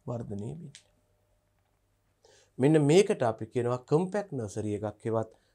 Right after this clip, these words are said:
සංගත තවානක් කියලා. දැන් ඔබට එහෙනම් මතක ඇති අපි කතා කළා. යොදා ගන්නා මාධ්‍ය මත තවාන්නාකාර කීපයක් පොඩ්ඩක් මතක් කරලා බලන්නකෝ.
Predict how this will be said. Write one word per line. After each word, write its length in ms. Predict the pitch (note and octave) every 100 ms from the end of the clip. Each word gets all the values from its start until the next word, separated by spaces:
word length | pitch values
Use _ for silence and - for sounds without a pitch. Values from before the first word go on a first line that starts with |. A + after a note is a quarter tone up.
| _
සංගත 480 | - A#2+ C#3 E3+ E3+ -
තවානක් 500 | C#3 B2 A#2+ B2 C3+ _
කියලා. 340 | A2+ - - _ _ _ _ _ _ _
දැන් 120 | E3 D#3+
ඔබට 220 | F3+ G3
එහෙනම් 300 | G3+ G#3 F#3+
මතක 320 | B2+ D3 D3
ඇති 220 | F#3+ G3
අපි 200 | E3+ D3 C3+
කතා 360 | A2 - D3
කළා. 300 | D#3 G#2 - - _ _ _ _ _ _ _ _ _ _ -
යොදා 280 | D3+ E3+ E3
ගන්නා 380 | E3+ E3+ D#3
මාධ්‍ය 520 | C3+ B2 C#3+ D3+ D3 F3
මත 220 | F#3 G3 F#3 - - -
තවාන්නාකාර 880 | D3 C#3+ D3 D3 C#3 C3+ C#3 B2+ A2+
කීපයක් 540 | - A2+ - F3 - - - _ _ _
පොඩ්ඩක් 300 | - A#2 A2 G#2
මතක් 280 | G#2+ A#2 A#2
කරලා 280 | B2 A#2 A2+
බලන්නකෝ. 440 | A2+ C3+ F3